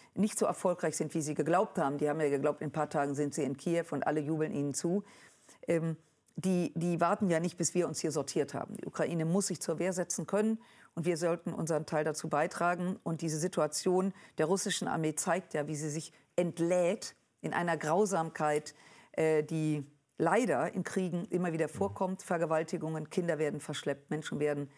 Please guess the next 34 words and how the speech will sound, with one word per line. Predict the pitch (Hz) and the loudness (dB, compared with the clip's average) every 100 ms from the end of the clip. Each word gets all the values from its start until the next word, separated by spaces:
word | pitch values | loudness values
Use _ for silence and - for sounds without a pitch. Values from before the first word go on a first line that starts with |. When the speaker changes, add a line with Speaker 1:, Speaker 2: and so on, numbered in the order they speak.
| _ | _
Speaker 1:
erschossen, | - - 160 165 147 | -4 -2 -2 -2 -4
die | 143 | -2
Bilder, | 156 147 139 - - _ _ _ _ - | 0 0 -2 -8 -20 _ _ _ _ -2
ähm, | 143 | -2
Speaker 2:
Schreckliche. | 139 101 87 90 - _ _ _ - - | -2 -4 -6 -8 -12 _ _ _ -20 -4
Speaker 1:
Ja, | 185 151 | 0 0
das | 156 156 | 0 -2
ist | - - | -2 -2
Krieg. | 233 190 | -2 -2
Speaker 2:
Mhm. | 107 - - | -6 -12 -8
Speaker 1:
Das | 156 | -6
ist | 185 170 | -4 -2
die | |
Grausamkeit | 165 160 175 160 170 165 | 2 2 2 -2 -4 -4
des | - | -4
Krieges | - 196 208 214 | 0 2 2 0
und | 160 | -2
da | 165 | -2
gibt's | 156 - | -2 -6
auch | - | -6
nichts | 170 - | -6 -4
zu | 180 | -2
beschönigen. | 151 - 202 151 139 - - - - - | 0 2 2 2 -4 -8 -14 -20 -20 -6
Und | 165 | -2
deswegen | 175 175 165 160 | 0 0 0 0
müssen | 180 196 | 0 0
wir | 180 | 0
die | 180 | -2
Ukraine | - 170 151 165 160 | -2 -2 0 -2 -2
unterstützen, | 170 160 - 156 - 175 - _ _ _ - | -4 -4 -4 -4 -2 -4 -4 _ _ _ 0
dass, | 165 165 - | 0 0 0
ähm, | 175 170 170 180 | 0 0 0 -4
sie | 165 165 | -4 -2
überlebt. | 180 220 143 - | 0 0 -2 -4